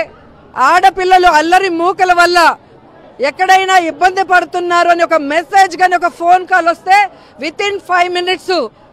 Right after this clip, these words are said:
ఆ ఆడపిల్లల దగ్గరికి వచ్చి వాళ్ళని కాపాడిన దాఖలాలు వేలల్లో ఉన్నాయి. ఈరోజు దిశ యాప్‌ని కోటి మందికి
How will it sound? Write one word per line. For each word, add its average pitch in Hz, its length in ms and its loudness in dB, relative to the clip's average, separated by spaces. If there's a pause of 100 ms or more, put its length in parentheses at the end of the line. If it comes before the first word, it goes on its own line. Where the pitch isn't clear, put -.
(280)
ఆ 269 120 2 (180)
ఆడపిల్లల 349 520 2 (100)
దగ్గరికి 339 400 -2
వచ్చి 330 220 -4
వాళ్ళని 320 280 -2 (140)
కాపాడిన 320 480 -2 (180)
దాఖలాలు 349 540 2 (180)
వేలల్లో 339 580 0 (120)
ఉన్నాయి. 277 240 -6 (680)
ఈరోజు 349 280 2 (100)
దిశ 294 160 -10 (140)
యాప్‌ని 359 340 -2 (480)
కోటి 392 400 2
మందికి 359 320 -6